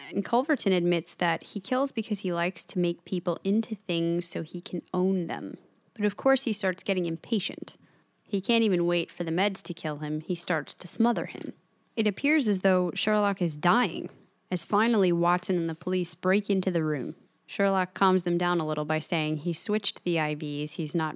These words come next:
really overdosing <laughs> on the medicine right now, and he has hidden a recording device in the cane that Watson left behind. So while Culverton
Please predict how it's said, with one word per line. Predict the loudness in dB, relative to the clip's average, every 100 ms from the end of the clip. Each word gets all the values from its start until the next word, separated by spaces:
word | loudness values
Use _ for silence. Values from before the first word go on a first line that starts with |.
| 0
really | 2 2 2
overdosing | 0 -2 -2 -2 -2 0 0 2
<laughs> |
on | 2
the | 2
medicine | 0 0 -2 -2 -4
right | -4
now, | -8 -8 -10 -12 -20 -20 _ _ -2
and | 2 4 6
he | 4 4
has | 4 4 0 -4
hidden | -2 0 2
a |
recording | 0 -4 -2 0 0 0
device | 0 0 0 -2 0
in | 0
the | 0
cane | 0 2 4 2
that | 0 -2
Watson | -4 -2 -2 -2 -2
left | -6 -10 -10
behind. | -8 -8 -10 -8 -10 -14 _ _ _ _ _ _ _ _ -10
So | -6
while | -6 -4
Culverton | 0 0 0 0 0 0